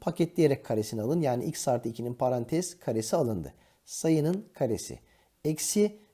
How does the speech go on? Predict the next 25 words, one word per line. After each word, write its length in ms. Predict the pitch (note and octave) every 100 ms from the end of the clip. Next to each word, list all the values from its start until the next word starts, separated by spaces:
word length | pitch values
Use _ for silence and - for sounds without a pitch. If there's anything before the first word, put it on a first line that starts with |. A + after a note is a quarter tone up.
| _
diğer 220 | - F3+ D#3
sayımız 380 | - C3+ C3+
ne? 160 | D3 F#3+
X, 320 | F#3 F#3 - -
x'in 320 | F3+ E3 - F#3+
karesi. 420 | E3 A2+ - - - _ _
İşte 280 | - - F3
bu 100 | F3
ardışık 300 | E3 D#3 -
sayıları 420 | - D3 C#3+ D3
ne 40 | F3
yapmış 300 | D#3+ D#3+ C#3
olduk 200 | B2 B2
arkadaşlar? 580 | A2 A#2+ - F3+ F#3
Karelerinin 640 | - D#3+ C#3 C3 E3 G#3 G#3 - _
farkını 580 | E3+ A#2+ - F#3+ G#3+ - -
almış 380 | D3+ B2 F3 -
olduk. 260 | A#2+ F2 - - - - _
Eşitmiş 580 | F#3 - A3+ - D3 -
neye? 420 | G#3+ G#3 A3 B3+ - _ _ _ -
Yirmi 260 | F3+ B2
dörde. 220 | E2 A1 - - _ _ _ - - - - - _
Evet, 240 | F3 G#3+
denklemi 320 | G#3+ G3 G3+ G#3
kurduk. 560 | E3+ D#3 G#3+ - -